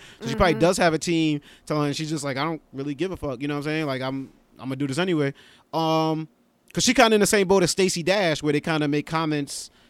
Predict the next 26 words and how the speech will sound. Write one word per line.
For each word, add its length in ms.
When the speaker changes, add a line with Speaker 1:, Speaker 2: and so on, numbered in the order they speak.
Speaker 1:
that 160
Speaker 2:
Yeah. 220
Speaker 1:
people 160
don't, 360
people 220
don't 180
necessarily, 480
uh, 60
uh, 360
fully 300
agree 260
with. 240
Speaker 2:
Yeah, 280
I 20
mean, 200
and 80
she, 180
she's, 340
I 80
mean, 420
if 120
you 120
guys 480
don't, 340
if 200
you 360